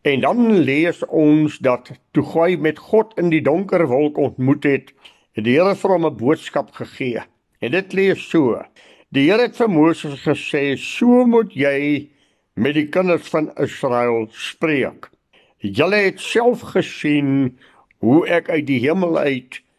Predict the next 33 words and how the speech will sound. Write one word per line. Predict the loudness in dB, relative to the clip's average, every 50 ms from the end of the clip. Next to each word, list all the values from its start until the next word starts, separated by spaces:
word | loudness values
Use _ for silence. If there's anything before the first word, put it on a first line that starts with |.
| _ _ _
met | -6 -4 -4 -2 -2
julle | -2 0 0 0 -2
gespreek | -4 -8 -12 -10 -8 -6 -4 -2 -2 -4 -6 -8
het." | -10 -12 -12 -16 -20 _ _ _ _ _ _ _
Hierdie | -4 -2 0 0
is | 0 0 0
vir | -2 -2
my | 0 0 0
'n | -2 -2
geweldige | -2 -2 -4 -2 0 0 0 0 0 -2 -2 -4 -4 -4 -4 -4 -4 -2
woord | 2 4 4 4 4 2 -2 _ _ _ _ _ -20 -20 -20 _ _ _ _ _ -8
as | -6 -4 -2
'n | -2
mens | 0 0 0 -2 -2 -4 -2
daaroor | -2 0 0 0 -2 -2 -2 -2 -2 -2 -2 -2
dink | -2 0 0 0 0 -4 -4 -4
dat | -4 -4 -4 -6 -10
God | -16 -18 -18 -6 0 0 0 0 0 -4 -16 -20 -20 _ _ _ _ _ _
met | -6 -4 -2 -2 -2 -2
'n | -4 -2 0 0 2 2
mens | 2 0 0 -2 -2 -2 -2 -2 -2 -2 -4 -8 -10
bemoeienis | -4 -2 0 0 2 2 2 2 2 2 0 0 -2 -2 -2
maak. | -2 -2 -2 -2 -4 -10 -16 _ -20 -20 _ _ _ _ _ _ _ _ _ _ _
Die | -2 0
Allerhoogste | 0 2 2 2 2 4 2 2 2 -2 -6 -6 -4 -4
God | -4 -6 -6 -4 -2 -2 -2 -2
met | -4 -4 -4
hierdie | -2 -2 -2 -2 -2 -2 -4 -4 -4 -4
volk | -6 -4 -2 0 0 0 0 -2 -2
wat | -2 -2 -2 -2 -2
'n | -4
slawevolk | -4 -6 -8 -4 -2 -2 0 0 0 -2 -2 -2 -2 0 2 2 2 0 0 0
is, | 0 0 0 -2 -6